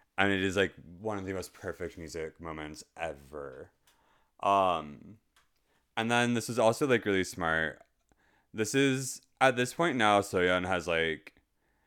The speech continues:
basically walked up to Cube, stomped on their neck,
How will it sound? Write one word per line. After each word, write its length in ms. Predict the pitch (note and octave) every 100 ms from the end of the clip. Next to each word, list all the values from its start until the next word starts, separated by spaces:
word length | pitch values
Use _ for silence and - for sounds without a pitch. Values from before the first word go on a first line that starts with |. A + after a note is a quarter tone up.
| _ _ _ _ _ - - G2 -
basically 960 | G2+ F#2+ F#2 - F#2 F2 E2 D#2+ D2 - _ _ _ _ _ -
walked 460 | F#2 F#2+ G2 -
up 80 | G2+
to 80 | G2
Cube, 460 | - F2 E2 D#2
stomped 580 | D#2 - - F#2 F2+ E2+
on 140 | F2+ E2+
their 160 | E2+
neck, 520 | D#2+ D#2 D#2 D2 -